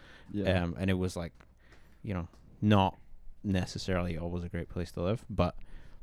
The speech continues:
Speaker 2: lots of really, really good music, lots of really good parties, lots of, like, I think it's just, you know, there's certain parts of the U S like that as well, where it's,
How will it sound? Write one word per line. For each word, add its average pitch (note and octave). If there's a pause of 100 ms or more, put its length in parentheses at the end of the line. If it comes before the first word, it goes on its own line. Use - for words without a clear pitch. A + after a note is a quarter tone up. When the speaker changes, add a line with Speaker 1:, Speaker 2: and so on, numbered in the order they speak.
Speaker 2:
lots G#2
of - (440)
really, G2+
really F#2+ (520)
good F#2+ (440)
music, F#2+
lots F#2
of F#2
really F2+
good F2+
parties, E2+ (680)
lots G2
of, F#2+
like, - (760)
I B2+
think G#3+
it's C3+
just, - (1200)
you G#2
know, E2
there's A2+
certain D3
parts G#2+
of F2+
the F2+
U F2+
S -
like D#2
that F2+
as F2
well, F2+
where E2+
it's, -